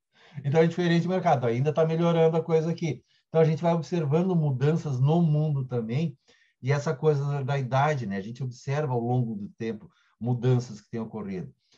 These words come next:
Eu fiquei quase quinze anos fora de grupos nacionais, que foi a época que fechou o grupo do Carlos Raposo, o Arte Mágica. Foi o último grupo nacional que eu fiquei. Eu ainda cheguei a dar uma olhada em alguns grupos que estavam come-,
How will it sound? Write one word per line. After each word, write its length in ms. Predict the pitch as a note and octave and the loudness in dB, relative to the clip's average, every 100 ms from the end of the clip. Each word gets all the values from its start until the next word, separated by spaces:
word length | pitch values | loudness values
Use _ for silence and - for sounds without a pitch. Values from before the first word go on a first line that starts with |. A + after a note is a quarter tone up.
| _ - | _ -10
Eu 140 | G#2 | -8
fiquei 340 | - - C3+ C3 | -8 -6 -6 -2
quase 380 | C#3+ C3 B2 | 0 0 -2
quinze 380 | B2 F#3+ B3 F#3 | -4 -4 -2 2
anos 280 | D#3+ D#3+ C3 | 4 4 2
fora 360 | - C3+ C3+ A#2+ | -2 0 2 -2
de 120 | A2 | -4
grupos 300 | A#2 B2+ G#2 | -6 -6 -6
nacionais, 640 | G2+ G2 F#2 A#2+ E3 - _ _ _ _ _ _ _ _ _ _ _ _ | -8 -8 -6 -2 -4 -6 _ _ _ _ _ _ _ _ _ _ _ _
que 100 | C3 | -6
foi 200 | D3 D3 | 0 2
a 60 | C#3 | 2
época 400 | C#3 C#3+ - D#3 | 0 -2 -4 -6
que 120 | D3 | -4
fechou 540 | E3+ D#3 - D#3 E3+ | -4 -4 -2 -2 0
o 60 | D#3+ | -2
grupo 380 | D3 D#3 D3+ D#3+ | -2 -2 -4 -4
do 180 | D#3+ C#3+ | -4 0
Carlos 280 | D3 C3+ | 2 2
Raposo, 500 | C3+ D#3 - F3+ D#3+ | -2 -4 -2 -2 0
o 20 | A#2+ | -2
Arte 200 | G#2+ B2 | -4 -4
Mágica. 400 | C#3+ F3 - - _ _ _ - _ - | -2 -2 -6 -20 _ _ _ -20 _ -2
Foi 120 | C3+ | 0
o 60 | C#3+ | 2
último 460 | F#3+ A#3+ B3+ F#3+ E3 | 2 2 0 0 2
grupo 260 | C#3 E3 D#3 | 0 -2 -2
nacional 560 | C3 B2 A#2+ A#2 A#2+ | -2 0 0 2 0
que 60 | A#2+ | 0
eu 100 | - | -8
fiquei. 400 | A#2 C3+ F3+ - _ _ _ _ _ | -6 -4 -4 -6 _ _ _ _ _
Eu 140 | - D#3 | -2 2
ainda 180 | A#3 A#3 | 4 2
cheguei 340 | F#3 D#3 F3 | 2 2 0
a 60 | F#3 | 2
dar 120 | F3 | 2
uma 140 | E3 | 2
olhada 320 | D3 C#3+ D#3+ | 2 2 0
em 40 | D3+ | 0
alguns 340 | C3 D#3 D#3 | 0 0 0
grupos 240 | C3 D3 - | 0 -2 0
que 60 | |
estavam 140 | C#3+ C3+ | -2 0
come-, 240 | C#3 C3 | -2 -2